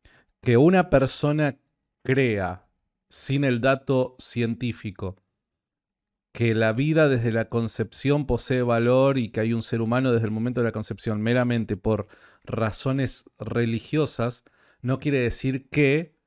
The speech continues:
la razón por la cual se cree de manera generalizada, ya objetivamente hablando, de que el ser humano,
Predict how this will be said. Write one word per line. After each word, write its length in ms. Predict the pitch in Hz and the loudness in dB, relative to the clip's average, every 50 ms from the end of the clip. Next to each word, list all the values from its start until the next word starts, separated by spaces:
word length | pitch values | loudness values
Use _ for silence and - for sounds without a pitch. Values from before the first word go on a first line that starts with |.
| _ _ _ _ _ - | _ _ _ _ _ -6
la 220 | 110 117 123 120 | -2 0 0 2
razón 560 | 117 - 120 117 - - - 147 143 143 139 127 | 0 0 -2 -2 -2 -2 0 2 2 2 2 0
por 220 | 135 127 120 120 | 0 0 0 0
la 180 | 120 113 110 - | -2 -4 -4 0
cual 320 | - 139 139 131 131 117 | 2 4 4 4 4 2
se 480 | 104 - - - - - 139 131 - - | -2 -4 -6 -4 -2 0 -2 -2 -2 -2
cree 340 | 151 156 160 151 143 147 | 0 0 2 2 2 0
de 120 | 135 123 107 | 0 0 -2
manera 340 | 107 107 117 127 127 131 117 | -2 -2 -2 0 0 -2 -2
generalizada, 1200 | - - - 135 127 123 127 127 123 120 120 117 117 - - - 147 139 135 127 127 131 147 156 | -4 -4 -2 -2 0 0 2 2 2 2 0 -2 -4 -4 0 2 4 6 6 6 4 4 2 0
ya 200 | 147 - - 120 | -2 0 2 2
objetivamente 840 | 123 127 117 - - - 127 104 131 135 139 139 131 135 135 123 131 | 4 2 2 0 -2 -2 -4 -2 0 0 0 2 2 0 0 2 2
hablando, 380 | 131 131 131 127 123 120 113 | 2 2 2 2 2 2 0
de 140 | 110 110 104 | 0 0 -2
que 80 | - 113 | -2 -6
el 80 | 104 | -6
ser 180 | - - 131 127 | -4 -2 0 0
humano, 400 | 131 127 135 127 120 117 107 98 | 2 2 2 2 2 2 0 -2